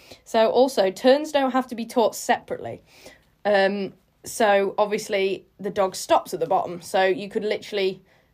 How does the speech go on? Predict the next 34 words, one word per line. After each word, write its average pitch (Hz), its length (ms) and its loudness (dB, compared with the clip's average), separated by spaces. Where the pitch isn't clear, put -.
release 202 400 -4
it 190 240 -2
and 185 220 -4
turn, 185 560 0
and 190 140 -2
the 185 40 -2
dog 185 240 2
will 190 160 0
just 185 240 -10
come 190 260 -6
off 196 200 4
it 180 160 -2
at - 180 -12
an 196 60 -6
angle. 190 480 -6
So - 160 -2
if 196 180 0
they're 208 140 4
already 220 260 4
on 202 100 0
the 190 60 -4
contact, 185 480 -4
you 196 80 -10
can 202 180 -8
release 196 380 -4
to 190 320 -6
wherever. 190 580 2
Say 208 200 -4
the 202 100 -2
dog 196 200 2
stopped - 360 -2
on 185 80 -2
the 196 120 -2
end, 185 260 -4